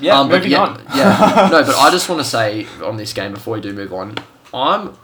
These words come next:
Speaker 2: really excited for Philly Philly. He's getting some head-, he's getting some steam up, and his roster isn't looking as bad as it was a few weeks ago.
Speaker 1: No, and, uh,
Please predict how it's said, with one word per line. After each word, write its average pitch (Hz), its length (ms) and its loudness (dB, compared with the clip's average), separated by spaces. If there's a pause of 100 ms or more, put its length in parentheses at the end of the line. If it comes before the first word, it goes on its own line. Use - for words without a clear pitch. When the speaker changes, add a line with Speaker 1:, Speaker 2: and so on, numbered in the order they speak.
(140)
Speaker 2:
really 147 300 -2
excited 143 420 -4
for 170 100 -10
Philly 113 260 -8
Philly. - 220 -12
He's 113 240 -10
getting 147 260 -4
some 160 160 -10
head-, 135 300 -8
he's 117 160 -10
getting 151 160 -4
some 180 140 -12
steam 139 280 -8
up, - 160 -8
and 117 120 -6
his 127 180 -4
roster 131 340 -4
isn't 127 280 -8
looking 117 240 -10
as 110 80 -6
bad 113 220 -2
as 107 60 -8
it - 80 -14
was 107 140 -10
a 104 40 -12
few 101 160 -10
weeks 107 200 -10
ago. - 180 -10 (220)
Speaker 1:
No, 175 180 -2
and, 139 340 -2
uh, 135 360 2